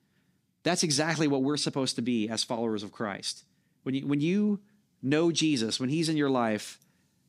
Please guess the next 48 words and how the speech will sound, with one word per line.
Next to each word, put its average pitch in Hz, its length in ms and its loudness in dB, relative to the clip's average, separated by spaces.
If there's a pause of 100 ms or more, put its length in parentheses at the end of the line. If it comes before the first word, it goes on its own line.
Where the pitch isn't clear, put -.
(140)
not 139 180 2
only 190 160 2
will 160 100 4
you 143 120 2
never 156 240 2
walk 135 260 0
in 123 80 0
darkness, 120 420 2
but 120 200 0
you 151 560 0
can 131 160 -2
reflect 120 520 -2
the 120 80 -2
light, 110 380 2 (320)
uh, 113 540 -2
of 117 240 -2
Christ. 110 400 -2
Just - 180 -2
like 170 180 -2
the 170 80 0
moon, 113 420 0 (760)
our 156 240 0
beauty 131 600 0
as 120 200 -2
the 120 100 -2
church 113 520 -4
is 131 200 -4
best 135 380 -6
revealed 110 580 -2 (720)
not 139 280 0
when 143 160 2
we're 147 140 2
trying 143 260 -2
to 135 40 0
shine 135 380 -2
our 120 160 2
own 139 160 2
light, 98 380 -2 (480)
but 131 100 0
when 127 180 2
we 147 140 2
are 131 100 2
just 123 220 0
simply 123 260 0
reflecting 117 540 -2
who 113 140 0
Jesus 104 440 -2
is 101 400 -4